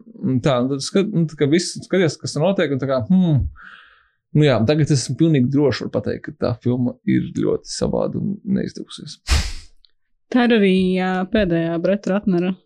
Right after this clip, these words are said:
Speaker 2: režisētā filma, un es domāju, tā ir ļoti laba lieta, ka mēs viņu vairāk, ā,
Speaker 1: Nē, nu neskad-, neskādēļ tā. Nu jā, bet, zin kā, tur ir ļoti daudz
Speaker 2: Nu, ne tikai.
Speaker 1: <laughs> Tur ir, ā, nu jā, tas tā, tas moments, kur ir atkal tu skaties. Un ši-, šo filmu laikam es varētu,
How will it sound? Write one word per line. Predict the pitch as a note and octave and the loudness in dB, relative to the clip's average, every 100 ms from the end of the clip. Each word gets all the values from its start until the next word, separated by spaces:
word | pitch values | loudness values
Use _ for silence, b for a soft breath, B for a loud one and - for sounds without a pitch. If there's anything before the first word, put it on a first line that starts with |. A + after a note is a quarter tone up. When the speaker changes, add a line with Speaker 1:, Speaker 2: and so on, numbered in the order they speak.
| - | -2
Speaker 2:
režisētā | A3+ G#3 - E3 F3+ F3 F3+ | 0 0 -2 -2 -2 -4 -4
filma, | G#3 B3 D#4+ D#4 | 0 2 4 4
un | D4 C#4+ | 2 0
es | C#4+ | -2
domāju, | C4+ C#4 C4 A#3+ | -2 -2 2 2
tā | A3+ | 2
ir | A3 | 0
ļoti | G#3+ G3 | 0 -2
laba | F#3 | 0
lieta, | F3+ F3 | 4 4
ka | E3 E3+ | 4 2
mēs | E3 F3+ | 2 2
viņu | E3 D#3+ | 2 2
vairāk, | E3 D#3+ D#3+ - | 2 0 -2 -2
ā, | E3 D#3 D#3+ E3 E3+ b b | 0 0 0 -2 -6 b b
Speaker 1:
Nē, | C3 C#3 D3+ | 2 4 6
nu | C#3 C3+ | 4 4
neskad-, | D#3 F#3 - E3+ E3+ C#3+ - | 2 0 -2 0 2 0 -2
neskādēļ | C#3 D#3 D3+ C#3+ B2+ | -4 -2 0 2 2
tā. | - - B2+ | 0 -2 -2
Nu | B2 | 2
jā, | C3 A#2 | 2 2
bet, | B2+ | 0
zin | A2+ F3 | 2 2
kā, | F3 | 2
tur | D3+ | 2
ir | C#3+ | 4
ļoti | D#3 C3+ | 4 4
daudz | C#4 | 2
Speaker 2:
Nu, | C4+ | 2
ne | B3+ B3 | 2 2
tikai. | C4 A3 A#3 - | 2 2 2 2
Speaker 1:
<laughs> | B3+ B2 | 2 4
Tur | F#3+ G3 | 4 4
ir, | D#3+ | 4
ā, | C#3+ C#3+ C#3 | 2 2 2
nu | A#2+ - C#3+ D#3+ | -2 -4 2 4
jā, | F3 | 4
tas | A#2+ C3+ | 2 2
tā, | E3 C#3+ | 2 0
tas | B2+ - - | -2 -4 0
moments, | D3+ D3 B2 | 2 4 2
kur | - B2+ | 2 2
ir | |
atkal | C#3 - - | 4 2 -2
tu | - | 0
skaties. | F#3+ D#3+ C#3+ | 0 2 2
Un | - | 2
ši-, | A3 | 2
šo | G#3 G3+ | 2 2
filmu | F#3 G#3+ G3 B B B - | 2 4 2 B B B 0
laikam | C3+ G3 D#3+ D3+ | 2 2 0 -2
es | A2+ C3 | -2 0
varētu, | D3+ G3+ D#3 B2+ - | 2 2 0 -2 0